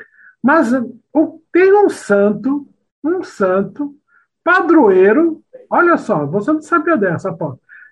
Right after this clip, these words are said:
que ele, além de ser padroeiro do café,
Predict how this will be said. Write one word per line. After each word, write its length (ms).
que 80
ele, 160
além 300
de 60
ser 200
padroeiro 600
do 320
café, 640